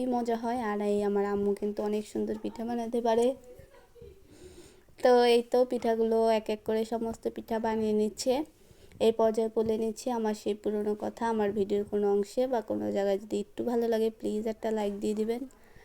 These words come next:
আর যারা এই ধরনের ভিডিও পছন্দ করেন তারা চাইলে আমার চ্যানেলটাকে সাবস্ক্রাইব করে আমার পাশে থাকবেন।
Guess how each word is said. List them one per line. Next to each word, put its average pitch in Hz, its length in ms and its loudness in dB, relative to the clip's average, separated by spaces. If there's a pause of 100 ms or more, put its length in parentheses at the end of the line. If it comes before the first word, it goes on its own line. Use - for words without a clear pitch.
(240)
আর 220 300 4
যারা 214 200 4
এই 208 140 4
ধরনের 214 320 4
ভিডিও 208 240 2
পছন্দ 214 420 0
করেন 226 240 -2
তারা 202 240 2
চাইলে 196 320 0
আমার 208 200 4
চ্যানেলটাকে 196 560 -2
সাবস্ক্রাইব 220 500 -4
করে 233 160 0
আমার 202 200 4
পাশে 190 300 -6
থাকবেন। 214 420 -4